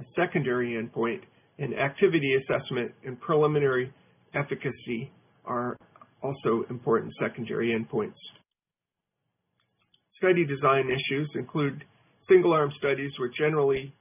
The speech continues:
focus on unmet medical need, include, uh,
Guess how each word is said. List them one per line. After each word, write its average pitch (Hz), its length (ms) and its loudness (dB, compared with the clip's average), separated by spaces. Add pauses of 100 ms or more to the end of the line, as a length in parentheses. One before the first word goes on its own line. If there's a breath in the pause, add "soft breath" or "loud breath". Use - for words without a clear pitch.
focus 131 360 -6
on 135 240 -6 (140)
unmet 170 340 -2 (100)
medical 123 380 -6
need, 123 300 -8 (180)
include, 139 440 -8 (480 soft breath)
uh, 123 240 -10